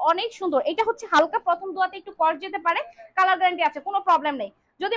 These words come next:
মনে হয় যে কালার উঠে যাচ্ছে, টিউলিপ ফ্যান অনলাইন সব ড্রেস ফেরত নিবে, ঠিক আছে?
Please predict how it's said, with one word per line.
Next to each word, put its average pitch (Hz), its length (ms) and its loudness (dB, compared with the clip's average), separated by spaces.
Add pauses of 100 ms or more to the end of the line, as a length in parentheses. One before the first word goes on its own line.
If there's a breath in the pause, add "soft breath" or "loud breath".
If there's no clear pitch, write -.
মনে 415 140 8
হয় 453 160 0
যে 453 120 -2
কালার 381 240 6
উঠে 415 180 -4
যাচ্ছে, 381 300 2
টিউলিপ 403 260 -6
ফ্যান 403 180 -4
অনলাইন 349 260 -6
সব 392 140 -8
ড্রেস 320 240 2
ফেরত 359 280 -6
নিবে, 202 160 -10 (280)
ঠিক 403 180 -10
আছে? 494 140 -4